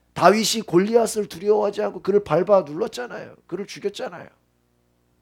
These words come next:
여러분, 원수마귀를 이기시기 바랍니다. 누구를 의지하여? 주를 의지하여. 우리를 치러 일어나는 자를 주의 이름으로 어떻게 하기라?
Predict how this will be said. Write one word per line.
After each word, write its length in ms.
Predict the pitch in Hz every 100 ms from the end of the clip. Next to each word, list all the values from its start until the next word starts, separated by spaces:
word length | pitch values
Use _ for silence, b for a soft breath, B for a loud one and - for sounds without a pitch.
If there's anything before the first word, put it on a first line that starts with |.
| _ b b b
여러분, 380 | 135 165 165 160
원수마귀를 680 | - 147 151 165 165 151 147
이기시기 420 | 156 147 - 131
바랍니다. 640 | 123 123 123 107 87 - _ _ _ _ _ _ _ _ _ _ _ _ _ _ _
누구를 380 | - 147 156 156
의지하여? 440 | 151 139 160 160 185 _ _ _ _ _ _
주를 480 | - - 120 135 160 _ _ _ _ _ -
의지하여. 520 | 117 123 135 160 120 _ _ _ _ _ _ b b b -
우리를 380 | 160 196 202
치러 380 | 165 - 208 220
일어나는 480 | 165 196 190 196 196
자를 420 | 143 156 214 196
주의 320 | - - 180 185
이름으로 340 | 196 196 196
어떻게 280 | 175 185 196
하기라? 460 | 185 196 247 453